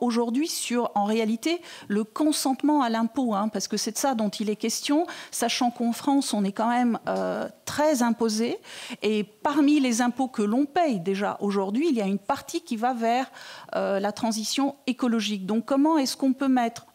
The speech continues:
en musique un discours qui soit, euh, compréhensible pour l'ensemble de nos concitoyens et donc espérer une forme d'adhésion un peu plus collective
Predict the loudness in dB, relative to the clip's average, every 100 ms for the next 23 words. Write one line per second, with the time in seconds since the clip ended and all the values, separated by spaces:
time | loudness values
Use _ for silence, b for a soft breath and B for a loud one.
0 | -2 4 6 6 4 2 0 -2 B B
1 | -4 0 2 0 -2 -2 -2 -2 -6 -6
2 | -4 0 2 2 0 B B B B -4
3 | -4 -6 -2 0 0 2 2 0 -2 -4
4 | 0 0 2 0 2 2 2 0 -2 -2
5 | -2 -4 -4 0 2 2 0 -2 0 2
6 | 2 2 -2 -6 B B -2 -2 0 0
7 | 4 4 4 0 0 2 4 4 2 0
8 | 2 2 0 0 0 2 -2 -2 -2 0
9 | 0 -2 -2 -2